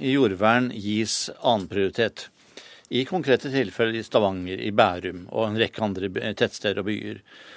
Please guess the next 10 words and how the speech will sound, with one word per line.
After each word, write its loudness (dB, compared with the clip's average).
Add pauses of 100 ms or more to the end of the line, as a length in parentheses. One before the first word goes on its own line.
(200)
så 8 (180)
står 4
man 2
overfor -2
den 2
at, -4
at -4
enten 0
må 0
pendleravstanden 2